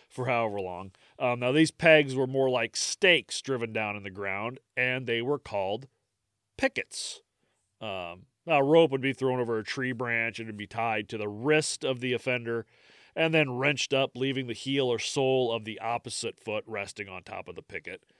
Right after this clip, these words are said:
Uh, it would cause a lot of pain, but unless something went horribly wrong, there'd be no lasting damage. It would just be kind of like, uh, "Ha ha, how's that feel, motherfucker?"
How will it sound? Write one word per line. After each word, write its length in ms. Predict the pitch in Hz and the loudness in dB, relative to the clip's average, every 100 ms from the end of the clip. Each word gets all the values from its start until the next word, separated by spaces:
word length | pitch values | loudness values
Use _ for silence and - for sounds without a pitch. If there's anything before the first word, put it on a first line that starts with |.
| _ _ - | _ _ -12
Uh, 140 | 117 156 | -8 4
it 60 | |
would 100 | 226 | 6
cause 260 | 220 233 180 | 8 6 6
a 40 | |
lot 180 | 180 165 | 6 6
of 80 | 135 | 4
pain, 340 | 143 139 139 | 2 0 0
but 80 | 135 | 0
unless 220 | 135 147 | 2 2
something 320 | - 160 143 127 | 0 0 -2 -4
went 200 | 127 - - - | -6 -10 -18 -10
horribly 560 | 117 127 135 117 113 120 | -2 0 0 0 -4 -4
wrong, 600 | 98 101 107 117 123 127 - _ | -6 -6 -4 -6 -6 -12 -16 _
there'd 140 | - 131 | -6 -4
be 120 | 127 | -2
no 180 | 120 117 | 0 2
lasting 500 | 113 117 107 101 98 | 2 0 -2 -8 -4
damage. 540 | 101 104 120 131 131 | -2 0 -2 -6 -6
It 60 | 104 | -10
would 80 | 101 | -10
just 180 | 101 - | -10 -12
be 80 | 107 | -10
kind 220 | 110 101 | -8 -6
of 60 | |
like, 280 | 95 95 90 | -6 -8 -8
uh, 280 | 92 85 82 - _ _ _ | -8 -8 -10 -16 _ _ _
"Ha 180 | - 120 | -2 -2
ha, 340 | 101 104 98 92 _ _ _ _ _ _ - | 0 -2 -2 -4 _ _ _ _ _ _ -8
how's 180 | 104 101 | -6 -4
that 220 | 95 - | -8 -8
feel, 320 | 95 95 95 | -8 -8 -8
motherfucker?" 580 | 101 95 92 95 90 | -8 -8 -8 -10 -12